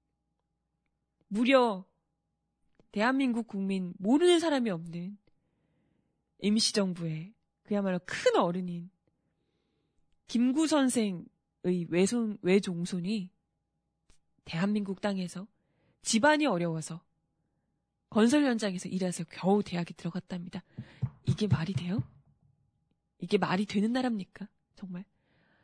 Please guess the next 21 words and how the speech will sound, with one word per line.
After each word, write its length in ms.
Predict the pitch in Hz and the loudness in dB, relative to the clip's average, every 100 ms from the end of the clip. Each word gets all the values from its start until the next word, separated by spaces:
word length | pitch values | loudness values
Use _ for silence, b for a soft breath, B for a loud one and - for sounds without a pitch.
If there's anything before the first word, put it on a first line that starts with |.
| _ | _
다른 360 | - 220 294 214 _ - | 0 2 2 -2 _ 2
이름 300 | 240 339 381 | 6 6 8
모를 440 | 370 320 311 262 - | 6 8 8 6 2
독립운동가 1000 | 233 220 269 208 196 214 214 208 190 - _ _ _ | 0 2 2 2 -2 -2 0 -2 -2 -8 _ _ _
후손분들이 800 | 370 392 330 233 190 175 175 202 _ _ _ _ _ _ - | -4 -2 -2 -4 -6 -8 -12 -12 _ _ _ _ _ _ 0
얼마나 340 | 233 302 339 | 2 4 4
힘들게 340 | 359 330 302 311 | 2 2 0 2
살고 280 | 285 240 | 2 0
있는지 240 | 226 202 190 | 0 -2 -4
우리가 220 | 185 175 | -4 -4
잘 180 | - 175 | -4 -6
알지만 640 | 165 165 180 160 170 208 _ _ _ _ _ _ _ _ _ _ _ _ | -8 -8 -10 -10 -10 -12 _ _ _ _ _ _ _ _ _ _ _ _
무려 240 | 208 262 330 | 2 4 4
백범 580 | 220 220 _ 320 339 320 | 2 -4 _ 2 2 0
김구 420 | - 214 233 294 | -2 -2 0 0
선생의 480 | 311 269 254 233 214 | 2 2 2 0 0
외종손께서 960 | 170 214 320 302 302 - 185 - 170 190 _ _ _ _ _ _ _ _ _ _ _ | 2 2 2 0 -2 -2 -8 -8 -12 -14 _ _ _ _ _ _ _ _ _ _ _
집안이 380 | - 185 220 240 | -8 0 0 2
어려워서 580 | 233 208 175 165 170 185 - | 0 -2 -4 -8 -12 -16 -4
건설 400 | 196 220 277 262 | 2 2 2 0
현장에서 680 | 240 240 208 190 - 180 | 0 -2 -4 -6 -8 -12